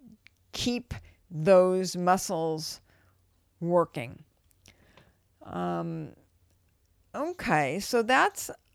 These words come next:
about it. I thought it was really interesting at one point, and now I can't find it. But they were talking about it, something like every six minutes there's a senior who falls.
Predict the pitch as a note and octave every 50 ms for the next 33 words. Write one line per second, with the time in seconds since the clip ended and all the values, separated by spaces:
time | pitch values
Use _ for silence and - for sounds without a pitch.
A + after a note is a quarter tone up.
0 | _ _ - A#3+ A#3+ A#3+ C4 B3 B3 B3 B3+ C4+ C4+ A3+ F3 G3+ A#3 A#3 - D#4
1 | F4+ G#4+ A4 G#4 F4 D4 - D4 C#4+ C#4 C#4 C#4 C4 - C4 A3 C4+ - - -
2 | C4 - - - C4 B3 A#3 - - A3 A#3 B3 C4 B3+ - B3 A3 G3+ F3+ F#3+
3 | F#3+ G3 G#3 G#3+ A3 A#3 A#3 - B3+ A#3+ - - - - - - - - A#3 A3+
4 | A#3+ A3+ A3+ A3+ A3 A3 G#3+ G#3 G3 F3 E3 D#3+ D3+ D#3+ E3+ F#3 G#3 B3 C#4 D4+
5 | E4 F4 F4 - - - - - - - - - - - _ _ - G#3 - B3+
6 | B3+ B3 B3 - D4 D4 D#4 D4+ C#4+ C4 B3 A#3 - - - D4+ D#4 E4 D#4+ C#4+
7 | B3 G#3 G3+ G#3 - D#3 A#3 A#3+ C#4+ D4 C#4 - - - - C4 - - - -
8 | G3+ F#3+ G3 G#3+ A#3+ A3 D#3 - - - - - - - _ _ _ _ _ _
9 | _ _ _ _ _ - - F#3+ F#3+ F#3+ F#3+ F#3 F3 G3 F#3 F3 - - - A#3+
10 | A#3 A3+ G#3+ F#3 D#3+ D3 C#3 D#3+ E3 - _ _ _ _ - - _ _ _ _
11 | _ _ _ _ _ _ _ - - - F#3+ F3+ F3 - - - F#3+ F#3 F#3 F#3
12 | F3 D3+ C#3 B2 A2 F#2+ G2 A#2+ D#3 D#3 - -